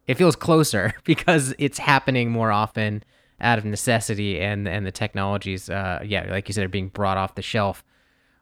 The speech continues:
Um, and, and yeah, I think, what is his, somewhere in this first article, I mean, he talks about, I mean, he still thinks we're maybe thirty years off from, like, some of the, like,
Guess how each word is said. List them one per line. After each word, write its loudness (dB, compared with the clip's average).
Um, 0
and, 4
and 2
yeah, 6
I 8
think, 0
what 2
is 0
his, 0
somewhere 2
in 2
this 0
first -6
article, 2
I 0
mean, 0
he -6
talks 0
about, 0
I -2
mean, 2
he 2
still 6
thinks 0
we're 4
maybe 4
thirty 2
years 0
off 4
from, 0
like, -2
some 0
of 0
the, 2
like, -2